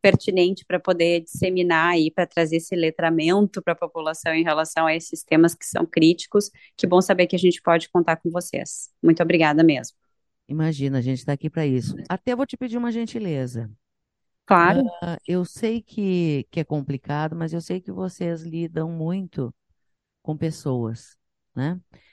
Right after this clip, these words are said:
Speaker 2: Se tu
Speaker 1: Uhum.
Speaker 2: quiseres, Denise, ah, pegar, obviamente sem identificar, né? Conversar com alguma menina dessas que,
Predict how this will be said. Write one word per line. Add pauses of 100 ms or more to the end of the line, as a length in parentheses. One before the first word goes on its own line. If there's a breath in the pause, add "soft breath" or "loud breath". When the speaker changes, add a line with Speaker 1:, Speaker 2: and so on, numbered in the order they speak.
(220 soft breath)
Speaker 2:
Se
tu
Speaker 1:
Uhum.
Speaker 2:
quiseres,
Denise, (220)
ah,
pegar,
obviamente
sem
identificar,
né? (920)
Conversar
com
alguma
menina (600)
dessas
que,